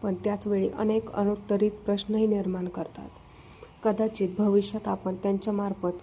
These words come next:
काळप्रवासाची रहस्य शोधू शकू. तुम्हाला काय वाटतं, ब्लॅक होल फक्त वैज्ञानिक घटना आहे की विश्वाच्या पलीकडचा काही दार उघडणारी किल्ली?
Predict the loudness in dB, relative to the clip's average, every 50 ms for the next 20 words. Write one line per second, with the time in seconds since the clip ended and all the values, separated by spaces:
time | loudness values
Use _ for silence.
0 | -2 0 2 2 2 0 0 -2 0 0 0 -2 -2 -2 -4 -4 -2 -2 0 2
1 | 2 2 2 0 0 -2 -4 -6 -4 -4 -4 -4 -4 -4 -6 -4 -6 -6 -6 -8
2 | -12 -16 -16 -20 -20 -20 -20 -20 -20 -20 -20 -20 -18 -18 -18 -18 -20 -2 4 6
3 | 8 8 8 6 4 2 2 2 2 2 4 2 0 -2 -2 -2 -2 0 2 2
4 | 2 2 0 0 0 0 0 2 0 -4 -4 -2 -4 -2 2 2 0 2 2 0
5 | 0 2 2 2 2 2 0 -2 -2 0 0 0 0 0 -2 -4 -6 -8 -10 -12
6 | -14 -8 0 2 4 4 4 2 2 0 -2 -2 -2 -2 -4 -2 0 0 2 2
7 | 0 -2 -4 -4 -4 -4 -2 -2 -4 -6 -8 -14 -18 -20 -20 -20 -20 -20 -20 -20
8 | -20 -20 -20 -20 -20 -20 -20 -8 0 2 4 4 6 4 4 2 2 4 4 4
9 | 4 4 2 2 2 2 2 2 0 -2 -2 -2 -2 0 0 -2 -4